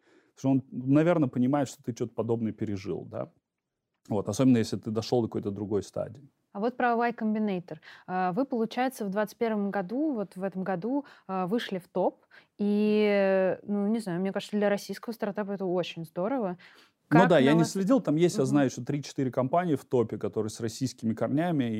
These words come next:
Speaker 1: и все они не афишируют свои российские корни, поэтому я не буду о них говорить. <laughs> Вот. Мы не боимся, но не боимся не потому, что, а, нам не страшно. На самом деле, конечно же, все эти политические ситуации влияют и там, и на нас тоже, да.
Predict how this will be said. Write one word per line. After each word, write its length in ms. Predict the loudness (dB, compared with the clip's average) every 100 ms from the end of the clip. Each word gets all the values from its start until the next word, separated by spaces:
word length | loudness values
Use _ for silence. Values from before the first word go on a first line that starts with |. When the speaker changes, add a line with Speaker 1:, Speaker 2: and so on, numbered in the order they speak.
| -4
Speaker 1:
и 40 |
все 240 | -4 0 4
они 220 | 4 4
не 500 | 0 -2 -2 0 0
афишируют 440 | -2 -6 -6 -6
свои 160 | -8 -8
российские 460 | -6 -8 -10 -12
корни, 320 | -2 0 0 -4
поэтому 320 | -8 -8 -6
я 60 |
не 80 | -6
буду 340 | -6 -8 -10 -10
о 80 |
них 160 | -10 -8
говорить. 480 | -4 0 0 0 -12 -18 -8
<laughs> 100 | 2
Вот. 300 | 4 4 0 -10 -2
Мы 260 | 0 2
не 160 | 2 2
боимся, 640 | 2 2 2 2 0 -2
но 200 | 0 2
не 120 | 2 2
боимся 340 | 2 0 -2
не 60 | -6
потому, 280 | -4 -2 -2
что, 540 | -2 0 2 2 -2 -8 _ -6
а, 360 | -2 0 -2 -4 _ _ _ -4
нам 540 | 2 4 4 2 -2 -10 _ -8
не 220 | -2 0
страшно. 500 | 0 0 0 0 -6
На 100 | -10
самом 240 | -4 -2 0
деле, 100 | -2
конечно 340 | -2 -4 -6
же, 60 | -6
все 180 | -4
эти 100 | -4
политические 640 | -4 -6 -4 -6 -6 -12 -6
ситуации 360 | -2 -2 -2
влияют 580 | 0 2 4 4 2 -2
и 60 | -10
там, 200 | -10 -8
и 40 |
на 100 | -6
нас 280 | -2 -2 -2
тоже, 260 | -4 -4 0
да. 200 | 0